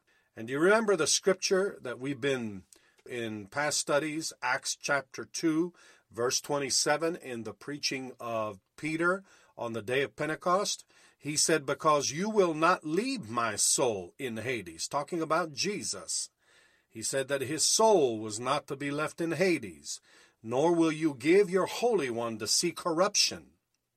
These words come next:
Now, in the story of the rich man and Lazarus, we have a clear interpretation of what this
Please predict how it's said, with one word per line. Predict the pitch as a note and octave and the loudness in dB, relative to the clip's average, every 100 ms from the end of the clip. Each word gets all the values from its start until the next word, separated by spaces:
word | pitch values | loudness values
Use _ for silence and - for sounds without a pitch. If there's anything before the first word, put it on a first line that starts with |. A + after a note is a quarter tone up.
| _ - | _ -4
Now, | C3+ | 0
in | G3 | 2
the | A3+ | 4
story | - - A#3+ C4 G3+ B2 A#2+ C#3+ - | 4 6 6 8 6 4 2 -2 -6
of | - C#3+ B2+ | 2 4 4
the | A#2+ C3 C3 | 0 -4 -2
rich | C3 E3+ A3+ - | 4 4 4 2
man | F3+ E3+ D#3+ | 2 2 0
and | D3 C3+ B2 | -4 -4 -2
Lazarus, | D3+ A3 G3+ A#2 G2 E2+ G#2 - - _ | 0 0 0 -2 -6 -10 -8 -8 -8 _
we | A2+ D3+ D#3+ | -6 -2 0
have | F3 | 2
a | C#3 | 2
clear | - - C4 D4 G3 | -2 -6 -4 0 0
interpretation | B2+ C#3 B2 G2+ - A2 - C3 | 0 -4 -6 -8 -6 -6 -6 -6
of | A2+ | -6
what | C3+ - | -8 -6
this | B2 | -8